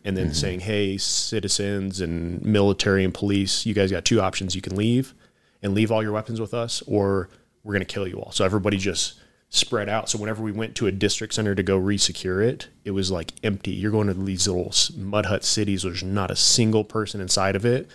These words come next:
Speaker 1: except for, like, the one military outpost that would wanna stay and fight.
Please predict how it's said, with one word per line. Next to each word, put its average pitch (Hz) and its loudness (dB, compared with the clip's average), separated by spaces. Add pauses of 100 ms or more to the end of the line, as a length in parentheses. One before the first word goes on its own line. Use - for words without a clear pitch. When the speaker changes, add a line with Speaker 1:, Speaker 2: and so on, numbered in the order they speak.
(320)
Speaker 1:
except - -2
for, 117 0
like, 101 -4
the 98 -4
one 101 -4
military 95 0
outpost 95 -2
that - -2
would 98 -4
wanna 95 -4
stay 92 0
and - -10
fight. 101 -4